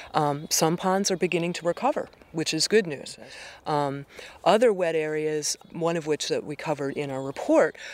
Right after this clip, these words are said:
are riverside areas, so floodplains, sandbars, those very changeable habitats that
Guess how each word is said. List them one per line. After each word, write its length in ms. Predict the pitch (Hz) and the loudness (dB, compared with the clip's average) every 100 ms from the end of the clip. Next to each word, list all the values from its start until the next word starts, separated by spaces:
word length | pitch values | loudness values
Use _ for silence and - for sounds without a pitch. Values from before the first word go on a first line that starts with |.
| - - | -18 -4
are 280 | - 147 143 | 0 0 -2
riverside 720 | 139 170 175 156 143 120 - - _ _ _ | 0 0 0 -2 -2 -6 -10 -18 _ _ _
areas, 380 | 143 135 127 104 | -4 -2 -2 -2
so 200 | - 147 139 - | -2 -4 -10 -14
floodplains, 1080 | - 233 226 185 - 147 120 95 - - - | -2 4 4 4 -8 -8 -8 -4 -4 -4 -4
sandbars, 840 | - 220 202 190 151 127 - - | 2 4 4 0 -4 -10 -12 -12
those 180 | - 147 | -10 -10
very 160 | 156 170 | -8 -4
changeable 720 | - 175 190 196 180 156 151 | -4 0 2 2 0 -2 -2
habitats 640 | 147 139 143 151 135 - | -2 -4 -4 -2 0 0
that 220 | - 135 | 0 -2